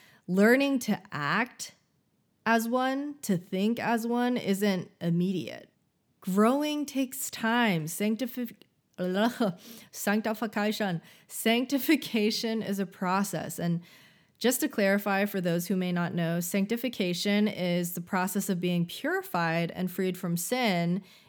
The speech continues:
in context of the Bible and Christianity.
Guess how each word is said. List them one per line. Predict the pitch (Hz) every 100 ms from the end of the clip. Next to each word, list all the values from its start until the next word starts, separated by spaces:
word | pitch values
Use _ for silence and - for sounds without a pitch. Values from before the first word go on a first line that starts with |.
| _ -
in | 185 180 180 175 175 - -
context | 208 190 185 185 175 -
of | 170 160 170 - _ _ _ _ _ _ _
the | 180 175 170 175 175
Bible | 175 170 165 170
and | 165 160 160 165
Christianity. | 170 170 165 160 143 131 - 175